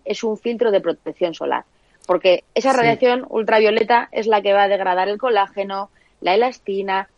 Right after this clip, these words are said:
Speaker 1: es la que va a formar los radicales libres, es lo que va a generar ese envejecimiento. Que luego está muy bien una crema que ayuda a sintetizar colágeno,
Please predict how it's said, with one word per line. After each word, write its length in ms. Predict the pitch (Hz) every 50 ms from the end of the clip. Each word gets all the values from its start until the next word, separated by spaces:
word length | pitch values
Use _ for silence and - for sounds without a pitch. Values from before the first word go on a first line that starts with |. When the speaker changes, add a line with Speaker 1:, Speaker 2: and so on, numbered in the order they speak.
| _ _ _
Speaker 1:
es 140 | - - 180
la 140 | 214 202 196
que 100 | 196 196
va 80 | 190 190
a 40 | 185
formar 320 | - 196 190 196 190 190
los 120 | 190 185 185
radicales 540 | 190 185 180 190 185 208 208 233 254 240 202
libres, 480 | 208 208 208 202 196 196 196 202 - _ _ _ -
es 120 | - 196
lo 100 | 233 269 240
que 80 | 214 190
va 80 | 180
a 40 | 214
generar 380 | - - 202 196 196 226 160 - _ _
ese 200 | - 185 - 196
envejecimiento. 760 | 196 190 190 190 - 190 - 190 180 180 165 160 - 160 156 - _ _ - _ _ _ _
Que 120 | - 220
luego 200 | 220 247 285 349
está 180 | 359 - - 330
muy 180 | 311 311 311 302
bien 260 | 294 294 294 285 277 - _ _ _ _ _ _ _ _
una 260 | - 254 277 269 262
crema 260 | 254 277 277 269 254
que 80 | 240 254
ayuda 240 | 247 254 262 262 254
a 20 | 247
sintetizar 460 | - 262 240 247 233 226 254 240 226
colágeno, 520 | 240 240 269 320 320 302 269 220 175 165